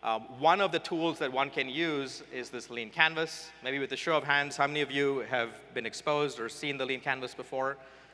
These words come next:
All right, so I'll just leave this here for a second, um, and I'll point you to the e-, extreme left and right boxes at the top, customer and problem. So oftentimes, this is a great diagnostic tool.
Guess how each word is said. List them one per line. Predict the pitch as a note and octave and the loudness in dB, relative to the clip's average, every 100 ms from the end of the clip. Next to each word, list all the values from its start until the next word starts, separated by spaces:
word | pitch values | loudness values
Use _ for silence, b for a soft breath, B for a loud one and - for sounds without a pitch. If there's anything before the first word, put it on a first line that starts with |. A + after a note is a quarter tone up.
| B | B
All | A#2 | 2
right, | A#2+ D3 | 2 4
so | C#3 | 2
I'll | C#3 | 2
just | D#3+ | 0
leave | E3 E3 | 2 2
this | D#3+ - | 2 2
here | C#3 | 2
for | C3+ C3 | 2 0
a | A#2+ | 4
second, | D3 D#3 E3+ E3+ B B B B _ _ | 4 4 0 -6 B B B B _ _
um, | A#2+ | -4
and | C3 | 4
I'll | C#3+ C#3 | 6 6
point | - F#3+ G#3 - | 4 4 4 0
you | F#3 | -2
to | C#3+ | 0
the | C#3 B2 | 0 0
e-, | B2 B2+ - | -4 -12 -8
extreme | C#3 - - E3+ E3 D#3+ | -6 -6 0 2 2 0
left | C3 C3+ - | 2 2 2
and | B2+ A#2 | -6 0
right | A#2 C3 C3 | 2 2 2
boxes | B2+ B2 B2 A2 | 0 0 -4 -10
at | G#2+ | -10
the | |
top, | - - A2 G#2 - | -8 0 0 0 -4
customer | D3 D3+ E3 D3+ | -4 -4 -4 -2
and | C3+ G#2+ | 0 -2
problem. | - A#2+ A2+ F#2 F#2+ B B B B | -2 -2 0 -6 -10 B B B B
So | - C3+ | -4 -2
oftentimes, | - - - F3 D#3 - | -2 -8 2 4 4 -2
this | D#3 D#3 | -4 2
is | E3+ D3 | 4 4
a | C3+ | 2
great | A#2+ C3+ D3+ D3 | 4 6 6 6
diagnostic | B2+ B2 B2 A#2+ B2 A#2+ - | 4 4 6 2 2 -4 -6
tool. | A#2+ G2 | -4 -4